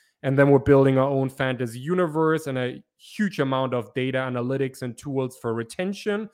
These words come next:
of these users. And then we have the armory as a key piece where people will be able to stake idle GameFi assets of selective games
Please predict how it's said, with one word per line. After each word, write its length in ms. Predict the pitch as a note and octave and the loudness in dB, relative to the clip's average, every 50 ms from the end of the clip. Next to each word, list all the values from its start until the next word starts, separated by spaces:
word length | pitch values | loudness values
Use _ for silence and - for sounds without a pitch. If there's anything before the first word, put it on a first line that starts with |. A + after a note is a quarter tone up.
| _ _ _ _ _ _ - | _ _ _ _ _ _ -6
of 240 | D#3+ D#3+ D#3 D3+ D#3 | -6 -6 -4 -4 -4
these 240 | E3+ E3 D#3 C#3 | -4 -4 -4 -6
users. 600 | D3+ D#3 D#3+ D#3+ D3+ D3 D#3+ D#3 D#3 D3+ D#3 - - _ _ _ _ _ _ _ - | -4 -4 -2 -2 -2 0 0 0 -2 -2 -6 -10 -20 _ _ _ _ _ _ _ -6
And 120 | C#3 C3+ | -2 2
then 140 | C#3 C#3+ D3 | 2 2 4
we 80 | D3 C#3+ | 4 4
have 160 | C#3 C3 B2 | 4 4 0
the 120 | C3+ B2+ | -4 -6
armory 500 | - C#3 B2 B2+ B2+ B2+ B2+ B2+ A#2+ A#2+ | -4 -4 -2 -2 -2 -2 -2 -4 -4 -4
as 160 | A#2 A2 - | -4 -6 -8
a 20 | A#2+ | -12
key 280 | G#2+ - - B2+ B2 G#2+ _ | -14 -14 -12 -12 -12 -12 _
piece 380 | _ - A#2+ A#2 A#2 G#2 - - | _ -12 -10 -10 -10 -10 -10 -8
where 160 | G#2+ A2 A2 | -6 -6 -6
people 360 | A2 - B2 G#2+ A#2+ A#2 A2+ | -6 -10 -12 -8 -6 -4 -4
will 100 | A2 A2 | -4 -4
be 180 | A2 A2+ A2 A2 | -4 -4 -4 -4
able 200 | A2 A2 A2 A2 | -4 -4 -4 -6
to 140 | - - G#2+ | -8 -10 -14
stake 340 | - - - A#2+ A2 A2 G#2+ | -12 -8 -6 -6 -6 -6 -6
idle 360 | C#3 B2+ A#2 A#2 A#2 A2+ A2+ | -6 -4 -4 -2 -2 -4 -4
GameFi 440 | A2 C3+ C3 C#3 C#3 - - B2 A2+ | -2 -2 -2 -2 -2 -2 -2 -2 -2
assets 540 | A2+ A#2 A2+ A2+ A2+ - - D3 D3+ D3+ - - | -2 -2 -4 -4 -4 -4 -4 -4 -4 -4 -2 0
of 140 | E3 E3+ - | 0 0 0
selective 600 | - - F#3 E3+ E3 D#3+ - - D#3 C3+ - - | -2 -2 0 0 0 0 0 -2 -4 -4 -2 -2
games 440 | - C#3 C#3 E3+ A#3 C#4+ - - | -2 0 0 0 -2 -4 -8 -12